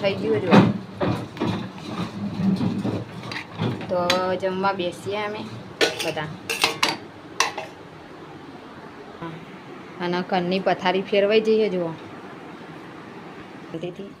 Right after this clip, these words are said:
અને પાણી આવે છે, તો પાણી પણ ભરાય છે અને બાજુમાં કામ પણ થાય.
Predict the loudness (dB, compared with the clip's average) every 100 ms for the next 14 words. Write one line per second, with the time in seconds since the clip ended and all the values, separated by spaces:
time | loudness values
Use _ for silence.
0 | -8 -4 -2 -2 0 0 2 2 0 -2
1 | -6 -6 0 2 2 0 0 0 0 0
2 | 0 0 2 4 4 4 4 4 4 2
3 | 2 2 -2 -4 -2 -2 -2 -6 -6 -4
4 | -4 -4